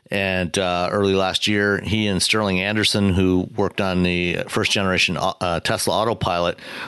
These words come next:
both, um, started up a company called Aurora Innovations, uh, to work on, you guessed it, self-driving systems. And, uh, last week before the show,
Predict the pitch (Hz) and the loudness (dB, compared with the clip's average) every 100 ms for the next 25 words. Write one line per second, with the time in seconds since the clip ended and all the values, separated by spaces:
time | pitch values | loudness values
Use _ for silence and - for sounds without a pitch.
0 | - 92 104 - - - 95 92 90 87 | -4 0 0 -2 -8 -4 -2 0 0 0
1 | 82 82 - - 110 101 98 - 92 87 | -2 -6 -4 0 2 2 0 0 0 0
2 | - - 98 101 - 90 87 90 107 107 | -2 -6 -4 -4 -2 -2 0 2 2 2
3 | 98 95 113 151 - - - - - - | 0 0 0 0 0 -2 -6 -8 -10 -14
4 | - - - 90 87 82 82 - 95 90 | -14 -12 -6 -2 0 0 -2 -2 0 2
5 | 85 90 98 87 87 82 - - - - | 2 0 -2 -2 -2 -6 -10 -18 -18 -6
6 | 78 76 90 - 135 - - 87 - 117 | -4 -2 -2 -2 -4 -4 -2 -2 0 0
7 | 135 98 175 - 71 - - - - - | 0 0 -2 -2 -4 -6 -10 -12 -14 -14
8 | - - 98 95 92 85 107 92 87 - | -16 -6 -2 0 0 -2 -2 0 -2 -6
9 | - - 107 107 113 120 113 - - 120 | -14 -4 -2 0 2 0 0 -8 -2 0
10 | 113 92 147 147 104 95 95 | 2 2 2 2 2 0 -2